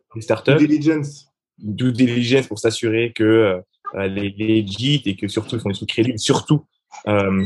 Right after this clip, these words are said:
Speaker 1: qu'on va pouvoir les accompagner sur le long, long terme. Euh,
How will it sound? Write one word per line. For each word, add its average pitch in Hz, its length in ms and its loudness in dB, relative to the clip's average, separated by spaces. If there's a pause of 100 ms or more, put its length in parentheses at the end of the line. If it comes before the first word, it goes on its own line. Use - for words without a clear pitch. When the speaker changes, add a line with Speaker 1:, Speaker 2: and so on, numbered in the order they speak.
Speaker 1:
qu'on 110 140 2
va 107 100 4
pouvoir 110 300 4
les 104 160 4
accompagner 110 440 0
sur - 300 -6
le 95 100 -4
long, 120 300 4
long 110 180 2
terme. 131 320 0 (420)
Euh, 98 540 -2